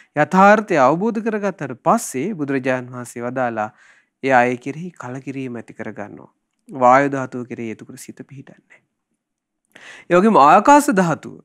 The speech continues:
ඔන්න අද අපි අලුත් එකක් ඉගෙන ගන්නවා. ආකාශ ධාතුව.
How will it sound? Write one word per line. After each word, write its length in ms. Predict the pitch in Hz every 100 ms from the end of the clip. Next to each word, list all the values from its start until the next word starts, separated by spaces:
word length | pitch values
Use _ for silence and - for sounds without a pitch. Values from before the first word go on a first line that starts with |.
| _
ඔන්න 200 | 139 156
අද 140 | 156
අපි 220 | 156 151 151
අලුත් 240 | 185 190
එකක් 220 | 170 139
ඉගෙන 220 | 117 110
ගන්නවා. 400 | 113 - - 147 226 _ _ _ -
ආකාශ 460 | 139 202 262 233 151
ධාතුව. 400 | 127 110 110